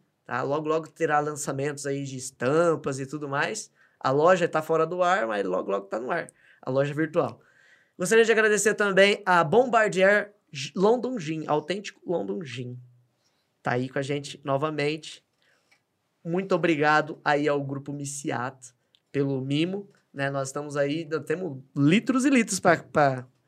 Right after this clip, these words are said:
até parece que a gente, que a gente tem, <laughs> né, um tonel aqui, mas a gente ganhou aí algumas garrafas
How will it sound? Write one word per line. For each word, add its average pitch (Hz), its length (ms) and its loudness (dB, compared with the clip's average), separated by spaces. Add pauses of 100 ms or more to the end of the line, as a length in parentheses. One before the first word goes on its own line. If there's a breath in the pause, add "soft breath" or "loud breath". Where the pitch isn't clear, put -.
(480)
até - 200 -6
parece 143 420 0
que 139 60 -8
a - 40 -2
gente, 131 280 -2
que 139 100 -10
a 135 40 -6
gente 135 240 -8
tem, - 140 -2 (140)
<laughs> 190 140 -2
né, 143 280 2
um 131 260 -6
tonel 143 500 4
aqui, 127 100 -8
mas 135 260 0
a - 80 2
gente 160 240 0
ganhou 208 280 2
aí 196 80 6
algumas 175 340 2
garrafas 170 640 4